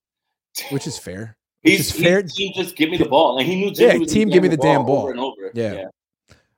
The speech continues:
Speaker 1: Batman can't beat a Rico case.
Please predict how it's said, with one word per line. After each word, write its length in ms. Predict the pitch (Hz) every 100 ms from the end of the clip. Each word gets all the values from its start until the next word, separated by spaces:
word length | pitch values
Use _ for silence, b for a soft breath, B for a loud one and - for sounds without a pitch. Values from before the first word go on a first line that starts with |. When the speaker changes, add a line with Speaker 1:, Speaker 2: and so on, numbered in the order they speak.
| _
Speaker 1:
Batman 560 | 117 147 180 190 190
can't 380 | 170 156 156 139
beat 320 | 120 135 143 - _
a 100 | 123
Rico 580 | 107 101 117 127 123 101
case. 600 | - 104 76 - - -